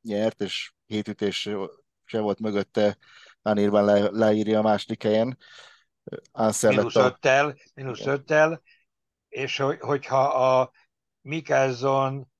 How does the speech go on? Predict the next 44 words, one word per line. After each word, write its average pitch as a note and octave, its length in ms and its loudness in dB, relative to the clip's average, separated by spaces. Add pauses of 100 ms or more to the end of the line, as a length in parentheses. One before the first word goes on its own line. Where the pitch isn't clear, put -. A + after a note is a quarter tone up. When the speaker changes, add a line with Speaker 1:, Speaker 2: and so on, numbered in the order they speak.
(380)
Speaker 2:
a A#2+ 480 -2
mínusz C#3+ 340 -6
egyére B2+ 920 2 (160)
Speaker 1:
Igen, A2 380 -2
az G#2+ 140 -4
az A2 60 -6
öt A2 180 -8
ütés, G#2+ 260 -2
az G2 120 -6
mínusz G2+ 220 -6
hat. D3+ 100 2
Speaker 2:
nem D#3 120 0
vesztette C#3 600 0
volna C3+ 320 -4
el C3 180 0
a, B2+ 340 -2
a B2 100 -10 (100)
ötöt, C#3 400 -6 (200)
akkor C#3 280 -10
a C#3 40 -2
mínusz C3 340 -8
hattal A#2 380 -4
lett G#2+ 200 -8
volna G#2+ 220 -12
második. F#2 640 -16 (480)
Speaker 1:
Igen, G#2+ 320 -6
és, G2+ 100 -4
Speaker 2:
Sim-, - 140 -6
Speaker 1:
és G#2+ 80 -6
Speaker 2:
sima A#2+ 280 2
Speaker 1:
é-, - 80 -6
Speaker 2:
párral. G2 600 -4 (240)
Speaker 1:
Eban B2 320 2
Ansel A#2 260 0
lett A2 220 -4
a A#2+ 40 -4
harmadik. B2+ 580 0 (420)
Ö, A2+ 400 -10 (160)
a C3+ 60 -2
Mikkelsonról C#3 880 2
egyébként, C3+ 380 -2
tehát C3+ 180 -2
ugye C3+ 180 -4
a, C3+ 120 -4